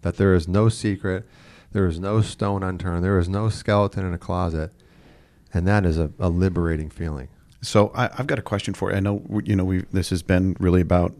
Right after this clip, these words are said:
Speaker 2: your, your journey with Nina on this, but how many, how many times have you seen since, you know, you've, you've been on this path with the Next Ninety and, um,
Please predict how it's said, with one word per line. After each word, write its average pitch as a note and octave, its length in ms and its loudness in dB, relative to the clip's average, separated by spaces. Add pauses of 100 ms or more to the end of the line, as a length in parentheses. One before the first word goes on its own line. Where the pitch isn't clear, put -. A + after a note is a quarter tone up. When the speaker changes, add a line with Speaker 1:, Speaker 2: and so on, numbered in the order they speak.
(100)
Speaker 2:
your, F2 420 2
your F2 260 0
journey F#2+ 340 4
with E2 220 -2
Nina F#2+ 280 4
on D#2 140 0
this, D#2+ 260 -2 (1500)
but G2+ 240 2 (680)
how B2 220 2
many, C3+ 320 4
how C3+ 180 0
many D3+ 140 2
times A2+ 380 2
have F#2+ 120 0
you F#2+ 100 0
seen F#2+ 500 2 (260)
since, - 600 2
you G#2 120 2
know, E2+ 80 4
you've, F2 300 0
you've F#2 180 0
been G2 120 4
on F2+ 100 4
this F2 100 2
path F2 320 4
with - 100 -6
the F2+ 60 0
Next E2+ 260 0
Ninety F2 560 4 (120)
and, D#2 500 -2 (100)
um, - 500 -6